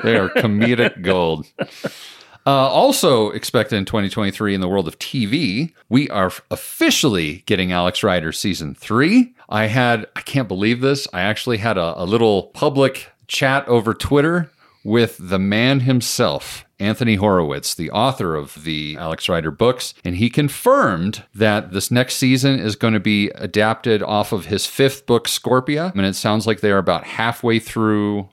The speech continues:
filming, and it's sort of expected in, like, fall-ish,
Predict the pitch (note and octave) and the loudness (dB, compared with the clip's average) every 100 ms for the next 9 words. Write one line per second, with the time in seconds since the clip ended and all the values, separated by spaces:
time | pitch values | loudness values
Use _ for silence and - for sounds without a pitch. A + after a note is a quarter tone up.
0 | _ - B2 A#2 A#2+ B2 B2 - G2 F#2+ | _ -2 0 2 0 -2 -6 -6 -2 -2
1 | F2+ F2 - - - A2 F#2 F#2+ - - | -2 -4 -4 -6 0 0 0 -2 -2 0
2 | G2+ - G2 F2+ F2 E2+ D#2 D2 - F#2+ | 0 0 -4 -2 -4 -4 -6 -8 -4 0
3 | F2+ F2+ F#2+ - F#2+ F#2+ - - - | 2 2 0 -2 -2 -2 -2 -6 -10